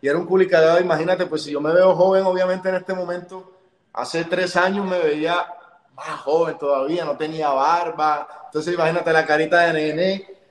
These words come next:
y yo llegaba y, "No, mucho gusto, Manuel Turizo". "¿Cómo?". Y yo me escuchaba la voz, "Manuel Turizo". "¿Tú qué? ¿Cómo así?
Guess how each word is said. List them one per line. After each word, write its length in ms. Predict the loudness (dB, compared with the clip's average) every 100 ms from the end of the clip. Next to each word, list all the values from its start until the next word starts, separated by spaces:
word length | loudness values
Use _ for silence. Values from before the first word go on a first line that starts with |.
| _ _ _ _
y 100 | -4
yo 80 | 0
llegaba 580 | 2 4 4 4 4 0
y, 280 | -6 -10 -16 -20 -8
"No, 140 | -6 -4
mucho 260 | 0 4
gusto, 260 | 6 4 2
Manuel 280 | -2 -4 -4
Turizo". 420 | 0 2 0 -8 -18 _ -14
"¿Cómo?". 760 | -2 2 4 4 2 -2 -12 -14 -18 -20 -10
Y 80 | -4
yo 80 | -2
me 80 | 0
escuchaba 360 | 0 4 4
la 100 | 6
voz, 160 | 4 2
"Manuel 260 | -2 -4 -8
Turizo". 220 | -12 -14 _ _ _ _ _ _ _
"¿Tú 540 | -12 -4 0 -2 -4 -4
qué? 560 | 2 4 4 0 -4 -6
¿Cómo 180 | 0 2
así? 200 | 2